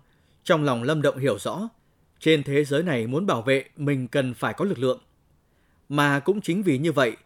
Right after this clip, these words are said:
hắn mới chịu đáp ứng Vạn Kim Thương Hội, bổ sung vào suất còn trống, vì bọn họ tranh đoạt đan tiên trì. Chuyện các bạn đang nghe được sản xuất từ kênh YouTube Đọc, Đọc Nữa, Đọc Mãi. Chương một trăm linh chín, Tống Thanh.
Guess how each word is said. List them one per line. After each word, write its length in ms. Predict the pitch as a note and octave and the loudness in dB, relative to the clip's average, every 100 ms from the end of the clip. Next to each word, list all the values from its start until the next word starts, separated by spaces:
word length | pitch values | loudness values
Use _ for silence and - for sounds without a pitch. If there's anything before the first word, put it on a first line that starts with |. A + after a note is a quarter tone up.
| _ _ | _ _
hắn 240 | C3+ D3+ | -2 0
mới 100 | D#3+ | 0
chịu 160 | F#3+ D#3 | 0 0
đáp 160 | F#3 | 0
ứng 200 | E3+ D#3 | 0 -2
Vạn 160 | G3+ C3+ - | -2 -4 -4
Kim 160 | D#3+ | -2
Thương 160 | D3 D3 | 0 0
Hội, 200 | B2+ G2+ _ _ _ - | -2 -4 _ _ _ 0
bổ 180 | - C#3 | 2 4
sung 280 | - G#3+ F#3+ | 4 2 2
vào 260 | D3 A#2 | 0 0
suất 180 | A2 - | -2 -4
còn 160 | C#3+ G#2+ | -4 -4
trống, 260 | C3 C3+ C4+ _ _ _ _ | -2 -2 -6 _ _ _ _
vì 200 | C#3 D3+ | 0 0
bọn 180 | C#3+ C#3+ | 2 0
họ 300 | C3 C3 - | -2 -2 -4
tranh 200 | - G3+ | -4 -2
đoạt 180 | D3+ A#2 - | 0 -2 -4
đan 220 | D3 D#3+ | -4 -2
tiên 180 | D3+ F#3 | 0 0
trì. 340 | C#3 A2+ B2 A#2+ _ _ _ _ _ - | 0 -4 -4 -8 _ _ _ _ _ 0
Chuyện 200 | F#3+ D#3+ | 4 6
các 120 | A3 | 4
bạn 180 | F3+ D3 | 4 2
đang 200 | F3+ F3+ | 0 0
nghe 280 | F#3 F3+ E3+ | 2 0 -2
được 260 | E3+ D#3 D3 | 0 0 0
sản 260 | - C3+ G2 | -2 -4 -4
xuất 200 | G3+ A3+ | -6 -4
từ 180 | - C#3 C3 | 0 0 2
kênh 220 | D#3+ D3+ | 2 2
YouTube 400 | D#3+ D3+ G3 B3 - - | 0 2 0 0 -8 2
Đọc, 340 | D3 B2+ - | 2 2 0
Đọc 240 | F3+ C3 C#3+ | 0 0 2
Nữa, 280 | D3 G3 A3 | 2 0 -4
Đọc 220 | D#3 C#3 | -4 -2
Mãi. 260 | B2 C#3 G3+ - _ _ _ _ - | -2 -2 -8 -12 _ _ _ _ 0
Chương 280 | G3+ G3+ E3+ | 6 6 6
một 140 | B2+ | -2
trăm 200 | - D#3 | -2 -2
linh 180 | D#3 D3+ | 0 0
chín, 300 | - C#3 D3+ A3+ _ _ | 0 0 -2 -6 _ _
Tống 260 | - C#3 G3+ - | 0 0 0 -6
Thanh. 240 | E3 D#3+ | -4 -2